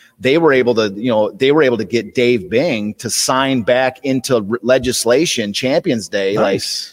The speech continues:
Speaker 1: Like, like, so Dave Bing re-signed Champions Day back into effect. Like, not that it was lost,
Speaker 2: I like
Speaker 1: but it was like
Speaker 2: Dave.
Speaker 1: a, but it was, but it was like a modern day. Like, so at the time it was the governor of Michigan, City Council of Detroit.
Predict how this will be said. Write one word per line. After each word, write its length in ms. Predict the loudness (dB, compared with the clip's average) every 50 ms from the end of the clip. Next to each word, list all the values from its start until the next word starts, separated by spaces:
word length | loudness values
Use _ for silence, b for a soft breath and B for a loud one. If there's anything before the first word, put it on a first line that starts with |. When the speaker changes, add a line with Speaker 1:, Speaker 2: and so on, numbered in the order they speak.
| _
Speaker 1:
Like, 60 | 0 0
like, 40 | 0
so 120 | 0 0 0
Dave 300 | 0 2 0 0 2 0
Bing 240 | 0 0 0 0 -2 -2
re-signed 680 | 0 0 0 0 0 0 0 0 0 0 -2 -2 -4 -6
Champions 600 | -6 -4 -2 -2 -2 -2 -2 -4 -4 -6 -6 -6 -6
Day 220 | -4 -4 -4 -4
back 380 | -4 -2 -2 -2 0 -2 -4 -6
into 380 | -8 -8 -8 -6 -4 -4 -4
effect. 400 | -4 0 2 2 2 2 2 0
Like, 180 | -2 -2 -2 -4 b b b b -2
not 180 | 0 0 2 2
that 80 | 2
it 100 | 2 2
was 160 | 0 -2 -2 2
lost, 260 | 2 4 4 4 4
Speaker 2:
I 40 | 4
like 140 | 2 2
Speaker 1:
but 120 | 2 2 2
it 60 | 2
was 120 | 2 0
like 140 | 0 0 2
Speaker 2:
Dave. 140 | 0 -2 -2
Speaker 1:
a, 60 | -4 B B B B B _
but 140 | 0 2 2
it 220 | 2 0 -2 -4
was, 100 | -4 -2
but 140 | 0 0 0
it 40 | 2
was 120 | 0 -2
like 120 | -2 -2
a 60 | -2 -2
modern 420 | -2 0 0 0 0 0 -2 0
day. 200 | 2 2 4 4
Like, 160 | 2 0 0 -2
so 180 | -2 0 0
at 100 | 0 -2
the 60 | -4
time 320 | -6 -2 -2 0 0 0 -2
it 60 | -2
was 140 | -4 -4 -4
the 100 | -6 -4
governor 380 | 0 0 0 2 2 0 -2 -2
of 80 | -2
Michigan, 420 | -2 -4 -4 -4 -4 -4 -4 -6 -6
City 280 | -4 -4 -2 -2 -2
Council 360 | -2 -2 -2 -2 -2 -2 -6 -10
of 20 |
Detroit. 540 | -12 -10 -2 2 4 4 4 4 4 0